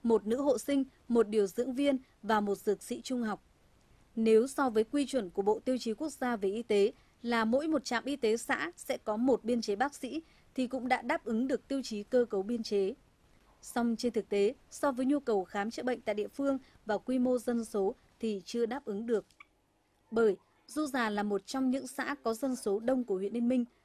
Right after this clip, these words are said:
hiện toàn xã có gần bảy nghìn sáu trăm khẩu. Mặc dù với quy mô dân số tương đối đông, nhưng trạm y tế xã cũng chỉ có một ngôi nhà kiên cố hai tầng với tám phòng chức năng và bốn giường bệnh. Ngoài ra, sân khuôn viên và hệ thống tường bao của trạm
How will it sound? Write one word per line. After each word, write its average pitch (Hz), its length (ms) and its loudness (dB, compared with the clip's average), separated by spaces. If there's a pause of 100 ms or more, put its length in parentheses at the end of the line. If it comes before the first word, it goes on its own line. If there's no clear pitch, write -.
(160)
hiện 254 220 0
toàn 220 200 -2
xã 240 240 -8
có 226 180 -4
gần 233 240 -2
bảy 214 160 0
nghìn 190 300 -4
sáu 208 200 -6
trăm 254 200 -4
khẩu. 208 260 0 (600)
Mặc 220 180 -4
dù 208 240 2
với 208 160 0
quy 269 140 -2
mô 254 200 4
dân 240 240 -2
số 202 220 0
tương 285 280 0
đối 226 160 4
đông, 262 220 0 (280)
nhưng 233 280 0
trạm 226 200 -4
y 220 100 -4
tế 214 220 0
xã 269 340 -4 (140)
cũng 254 180 -4
chỉ 247 220 -2
có 202 160 0
một 233 260 2
ngôi 262 140 2
nhà 214 200 -2
kiên 262 280 -2
cố 208 200 2
hai 269 300 -2
tầng 202 200 -2 (320)
với 220 120 4
tám 214 280 -2
phòng 226 200 -4
chức 269 160 -10
năng 254 220 -2 (260)
và 202 140 0
bốn 190 240 -2
giường 220 260 -6
bệnh. 202 140 -2 (840)
Ngoài 233 240 -2
ra, 262 320 -2 (240)
sân 285 300 4
khuôn 269 240 0
viên 269 240 0 (320)
và 226 100 2
hệ 226 180 0
thống 214 240 -4
tường 208 300 -2
bao 254 200 0
của 220 160 -2
trạm 208 260 -6